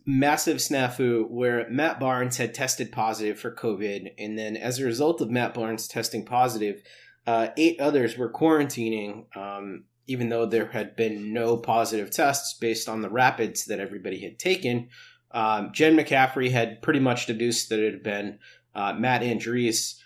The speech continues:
uh, Nick Pivetta, Garrett Richards, uh, Garrett Whitlock, uh, and Plawecki, and then someone else, uh, a couple others that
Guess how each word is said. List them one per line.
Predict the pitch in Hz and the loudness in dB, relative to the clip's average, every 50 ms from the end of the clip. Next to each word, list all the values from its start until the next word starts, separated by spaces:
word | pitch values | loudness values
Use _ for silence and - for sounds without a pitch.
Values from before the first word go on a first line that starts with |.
| _ _ _ - | _ _ _ -14
uh, | - 90 87 87 92 | -10 -8 -8 -6 -4
Nick | 107 113 123 117 - | -2 0 0 0 0
Pivetta, | - 127 113 113 113 110 110 110 110 107 104 - - - | 0 0 2 2 2 2 2 2 2 0 0 -2 -6 -4
Garrett | 117 120 110 107 - | -2 -2 -2 0 0
Richards, | 120 127 123 123 120 107 104 92 - - - - - - - - | 0 0 0 2 0 0 0 -2 -4 -4 -4 -6 -6 -10 -12 -10
uh, | 110 104 101 101 | -8 -6 -6 -6
Garrett | - 113 113 101 90 104 | -4 -4 -4 -2 -2 -2
Whitlock, | 120 - - 139 123 113 110 104 - - - - _ - - _ _ _ _ _ - | -4 -4 0 2 2 4 2 2 0 -4 -12 -20 _ -20 -20 _ _ _ _ _ -6
uh, | 98 98 95 95 95 - | -4 -2 -2 -2 -2 -2
and | 104 110 107 | -4 -6 -6
Plawecki, | - - 113 117 120 127 127 127 127 120 113 113 113 - | -6 -4 -2 0 2 0 0 0 -2 -4 -4 -4 -4 -4
and | 110 107 110 110 | -6 -4 -4 -4
then | 107 107 107 104 101 104 - - _ _ _ _ | -4 -4 -4 -6 -6 -8 -8 -10 _ _ _ _
someone | - - 165 170 180 180 165 143 127 | 0 2 4 4 6 6 6 6 6
else, | 117 113 117 110 - - - - - - | 6 6 4 2 2 0 -2 -4 -4 -6
uh, | 113 110 110 110 104 95 | -6 -4 -4 -2 -2 -4
a | 107 | -4
couple | - - 151 147 - 131 | -2 0 0 2 2 2
others | 123 117 113 113 110 104 - - - 76 - - | 2 2 2 2 0 0 -2 -4 -8 -8 -8 -6
that | 104 110 107 - | -4 -4 -4 -6